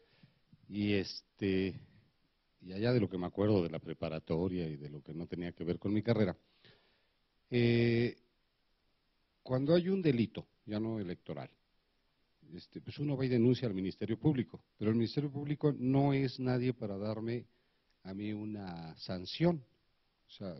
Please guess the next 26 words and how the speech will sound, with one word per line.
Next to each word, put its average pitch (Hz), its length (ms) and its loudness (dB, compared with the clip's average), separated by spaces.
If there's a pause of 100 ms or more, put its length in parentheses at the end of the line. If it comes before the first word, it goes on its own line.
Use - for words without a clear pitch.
(160)
así 107 220 -2
lo 120 120 6
veo 113 160 8
yo. 113 200 2 (920)
El 101 320 -2
Ministerio 113 520 0
Público 135 500 -4 (240)
es 107 220 -4
el 110 120 -4
fiscal 143 680 -6 (160)
de 90 80 -10
lo 90 120 -6
que 92 80 -8
equivaldría 98 640 -2
en 92 160 -2
el, 87 460 -8 (340)
en, 87 220 -12
en, 87 240 -14
en, 87 280 -12 (180)
en 90 160 -12
los 85 160 -12
procesos - 500 -4
en 87 100 -8
Estados 92 320 -8
Unidos, 117 340 2
¿no? 123 140 -6